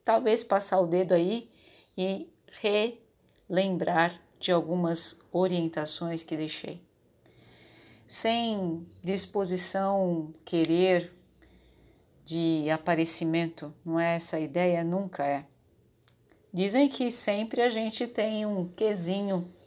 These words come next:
de falta de humildade, mas eu desejo, sinceramente, que dentro da minha humanidade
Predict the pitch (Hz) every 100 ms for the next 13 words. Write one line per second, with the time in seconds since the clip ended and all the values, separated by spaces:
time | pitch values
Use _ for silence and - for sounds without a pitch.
0 | _ _ _ _ _ _ _ _ - _
1 | - 175 170 170 - 185 202 185 170 165
2 | 165 - _ _ 226 233 240 180 202 175
3 | 214 180 - _ _ - _ 247 240 190
4 | 220 190 190 226 175 180 180 175 180 -
5 | - _ _ _ _ - - 208 - 202
6 | 180 - 180 190 - - 190 165 175 _
7 | _ - _ - - _ _ 202 185 185
8 | 180 180 185 175 - 214 202 185 165 175
9 | 180 190 185 185 175